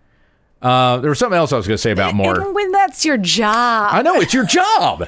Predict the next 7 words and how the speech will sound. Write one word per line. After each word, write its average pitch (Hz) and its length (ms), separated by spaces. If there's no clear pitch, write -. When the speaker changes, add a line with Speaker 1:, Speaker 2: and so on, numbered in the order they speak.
Speaker 2:
<laughs> 370 100
Speaker 1:
It's 349 180
his 220 320
job. 139 800
Speaker 2:
It's - 260
your 302 100
job. - 580